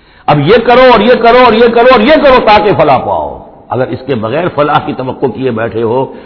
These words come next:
تو یہ تمہارا اپنا خیال ہے، wishful thinking ہے۔ "تِلْکَ أَمَانِيُّكُمْ قُلْ هَاتُوا بُرْهَانَكُمْ إِن كُنتُمْ صَادِقِينَ۔" یہ تو پھر تمہاری اپنے من گھڑت خیالات ہیں۔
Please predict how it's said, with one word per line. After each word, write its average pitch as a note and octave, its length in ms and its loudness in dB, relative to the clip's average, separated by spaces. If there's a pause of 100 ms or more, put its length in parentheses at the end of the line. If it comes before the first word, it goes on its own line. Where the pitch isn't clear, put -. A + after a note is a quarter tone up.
(140)
تو - 60 -12
یہ C3+ 160 -6
تمہارا C3 300 -4
اپنا B2 300 -4
خیال F2+ 400 -10
ہے، E3 160 -12 (240)
wishful D#3 300 -6
thinking C3 440 -10
ہے۔ D3 160 -8 (520)
"تِلْکَ E3+ 260 -2
أَمَانِيُّكُمْ G#3 840 0 (340)
قُلْ F3+ 140 2
هَاتُوا F3 300 2
بُرْهَانَكُمْ D#3 580 0
إِن C3 80 -8
كُنتُمْ A#2 320 -10
صَادِقِينَ۔" G#2+ 500 -10
یہ - 60 -6
تو D3 120 -8
پھر D3+ 100 -6
تمہاری C3+ 400 -4
اپنے B2 240 -8
من C3+ 200 -4
گھڑت C#3+ 280 -4
خیالات D#2+ 480 -10
ہیں۔ - 80 -20